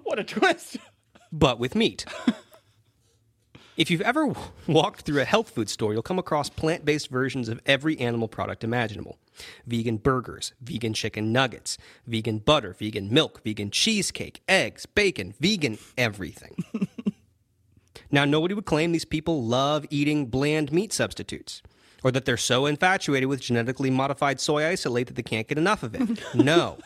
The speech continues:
Speaker 2: Vegans love these products because of what they represent.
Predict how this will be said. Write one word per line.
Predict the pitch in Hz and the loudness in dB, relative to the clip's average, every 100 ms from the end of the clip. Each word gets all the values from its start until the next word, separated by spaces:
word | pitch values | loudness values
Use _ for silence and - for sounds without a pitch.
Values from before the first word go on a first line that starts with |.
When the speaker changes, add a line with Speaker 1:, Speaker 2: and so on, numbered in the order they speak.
| - 392 - 370 - - 339 _ | 2 2 4 -4 -4 -6 -10 _
Speaker 2:
Vegans | 123 120 190 226 262 247 135 | -2 2 2 2 0 0 0
love | 135 160 156 | 2 2 2
these | 135 143 | -2 -2
products | - 127 110 110 - | 0 0 2 0 -6
because | 110 - 113 | -6 -2 -2
of | 110 120 | -4 -2
what | 120 143 - | 0 0 0
they | 123 117 | 0 0
represent. | 110 107 104 - 104 107 80 - | -2 -4 -4 -6 -6 -6 -8 -12